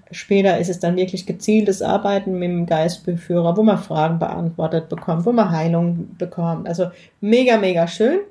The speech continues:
Aber am Anfang habe ich gedacht, jo, so wie bei einem <laughs> Coaching mit der Auftragsklärung, warum soll ich mich denn hinsetzen? Der Kerl ist doch immer da. Der ist doch immer da. Was soll ich mich denn noch mit ihm hinsetzen?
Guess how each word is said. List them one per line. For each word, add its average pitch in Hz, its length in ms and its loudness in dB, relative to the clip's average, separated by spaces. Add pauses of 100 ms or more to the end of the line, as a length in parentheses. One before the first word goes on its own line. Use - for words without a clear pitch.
(420)
Aber 196 160 4
am 185 100 0
Anfang 254 560 2
habe 202 120 0
ich - 120 -10
gedacht, 190 400 -2
jo, 220 300 2
so 220 180 -6
wie 190 100 -2
bei 156 100 -2
einem 156 160 -4
<laughs> - 0 -
Coaching 220 600 -2
mit 208 100 2
der - 160 2
Auftragsklärung, 220 840 0 (280)
warum 180 240 0
soll 180 240 -4
ich 220 140 2
mich 214 140 2
denn - 120 -2
hinsetzen? 220 540 2
Der 170 140 0
Kerl 196 260 -4
ist 190 200 -2
doch - 160 -4
immer 196 240 2
da. - 380 -6 (100)
Der - 100 2
ist 220 180 0
doch 226 180 0
immer 247 360 2
da. 190 280 0
Was 254 200 -2
soll 202 140 -2
ich 196 120 -6
mich 190 160 -8
denn 180 140 -4
noch 175 120 -4
mit 175 140 -2
ihm 170 120 0
hinsetzen? - 600 -6